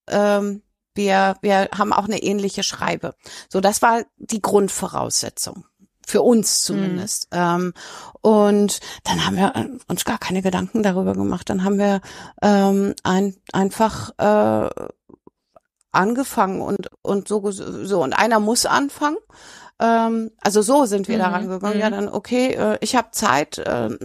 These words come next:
Speaker 1: okay, du hast keine Zeit. Ja, dann fang ich mal an. Ähm, und dann haben wir, ähm, das tatsächlich wie, wie Oma sitzt in einer Badewanne, äh, äh, äh, runtergespult. Sie hatte, hatte eben eher abends Zeit zu schreiben, ähm, ich eher vormittags.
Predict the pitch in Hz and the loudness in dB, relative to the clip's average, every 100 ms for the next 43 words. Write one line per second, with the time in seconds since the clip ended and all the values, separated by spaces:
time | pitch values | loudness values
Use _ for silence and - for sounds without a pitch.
0 | 120 226 262 240 247 226 240 240 247 240 | -8 -4 -4 -2 -2 -2 -4 -6 -2 0
1 | 226 214 208 208 220 - 277 294 - - | 0 -2 -6 -8 -8 -2 -2 -2 -6 -14
2 | - - - 233 240 233 - 220 226 262 | -14 -16 -2 2 2 0 0 2 2 2
3 | 269 269 254 240 226 - _ - - - | 2 2 4 4 0 -6 _ -20 -6 0
4 | 233 233 226 220 214 208 - 73 - - | 2 4 2 0 -2 -4 -10 -18 -20 -6
5 | 220 - 247 - 226 - 233 - 233 233 | -4 -2 -2 0 -2 -2 -6 -4 -2 -2
6 | 220 220 220 - 226 233 240 233 - 262 | -2 -2 -2 -2 0 2 0 -2 -4 -4
7 | 233 214 208 294 277 180 180 185 185 - | 0 2 4 2 2 0 0 -2 -4 -2
8 | 196 190 185 - 190 185 180 - 110 - | 0 0 0 -2 -4 -4 -6 -10 -16 -16
9 | - - - - 190 190 196 196 196 - | -20 -20 -12 -8 -4 -4 -2 -2 -4 -2
10 | 202 190 233 226 226 233 - - - - | -4 0 2 2 2 -2 -2 -14 -16 -6
11 | 226 233 233 226 220 220 214 - 82 208 | 0 0 4 4 4 2 0 -2 2 4
12 | 196 - 196 247 262 - - 262 262 - | 6 6 2 2 -4 -4 -2 0 0 -2
13 | 254 - - 247 233 247 240 - - 214 | -8 -6 0 2 2 -2 -4 -4 -2 0
14 | 202 202 - 214 - - 202 - 220 220 | 0 -4 -4 -6 -2 0 0 -2 -4 -4
15 | 240 240 240 247 - | -6 -2 -2 -2 -8